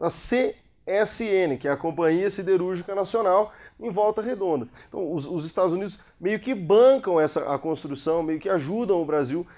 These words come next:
a construir, é, a, a C S N.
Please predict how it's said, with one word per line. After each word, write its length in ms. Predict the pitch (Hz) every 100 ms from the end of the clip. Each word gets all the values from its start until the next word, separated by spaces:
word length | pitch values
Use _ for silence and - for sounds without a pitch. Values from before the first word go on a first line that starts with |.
| -
a 100 | 165
construir, 600 | 175 185 - 185 170 175 _ _ _
é, 60 | 165
a, 540 | 151 143 123 147 -
a 40 | 147
C 160 | -
S 320 | 180 180 - 247
N. 280 | 170 110